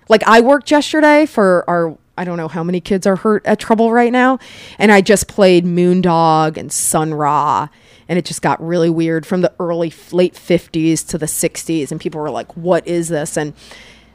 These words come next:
I just, like, zone out to it and feel it, and I can work forever, and I can deal with people, 'cause sometimes I wake up and I'm not doing okay.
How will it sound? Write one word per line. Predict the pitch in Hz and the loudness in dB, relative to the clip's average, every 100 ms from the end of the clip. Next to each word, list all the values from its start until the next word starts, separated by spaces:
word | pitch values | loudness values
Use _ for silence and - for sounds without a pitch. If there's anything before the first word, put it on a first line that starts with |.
| _ | _
I | 202 | 2
just, | 208 214 - | 4 4 2
like, | 202 156 | -2 -4
zone | 165 160 190 185 190 | -6 -2 0 2 2
out | 175 190 - | 2 0 -2
to | - 262 | 2 4
it | 269 285 277 | 6 4 2
and | 180 170 | -4 -8
feel | - 190 190 | -4 2 4
it, | 233 262 | 4 2
and | 180 | 0
I | 170 | -2
can | 196 175 | -2 -2
work | 170 - | -2 -4
forever, | - - 151 160 202 214 226 | -12 -8 -6 0 2 4 2
and | 165 147 - - - | 0 -4 -12 -20 -10
I | - | -4
can | 180 185 | -2 -2
deal | 180 175 | 0 0
with | 190 - | 0 0
people, | 208 208 | -2 -2
'cause | 220 | -4
sometimes | - 269 285 330 311 302 | -2 -2 0 0 0 2
I | 247 | 4
wake | 208 208 220 | 4 2 4
up | 208 - _ _ _ _ _ _ _ _ _ - | 4 4 _ _ _ _ _ _ _ _ _ -4
and | 202 | 0
I'm | |
not | 226 226 | 2 2
doing | 254 285 | 2 0
okay. | - - 170 76 | -2 -6 -8 -8